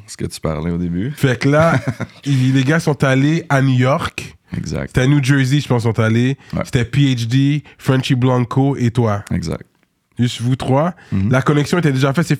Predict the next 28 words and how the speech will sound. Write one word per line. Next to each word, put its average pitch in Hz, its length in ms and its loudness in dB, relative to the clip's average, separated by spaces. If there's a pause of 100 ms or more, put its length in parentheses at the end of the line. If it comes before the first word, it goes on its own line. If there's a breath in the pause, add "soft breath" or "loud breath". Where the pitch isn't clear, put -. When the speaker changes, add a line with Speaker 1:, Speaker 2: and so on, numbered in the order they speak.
(140)
Speaker 2:
c'est 170 120 -2
qui 214 100 2
qui 175 60 2
a 135 80 0
fait - 80 -2
la 123 100 0
connexion ? 127 240 0
C'est 120 140 -2
Frenchy 131 340 0
qui 208 60 -2
a 156 40 0
travaillé 135 220 0
sur 147 160 -4
ça ? 233 160 -4 (380 soft breath)
Speaker 1:
C'est, 104 460 0
euh, 98 840 0 (1160)
le 95 140 2
connect, 110 500 0
c'est - 240 -2
avec, 90 480 -2
euh, 85 560 0
un - 20 0
D 87 320 -4
J. 98 480 -2 (920)
J'ai - 100 -6
oublié 90 180 -2
son 82 240 -4
nom. 90 220 -2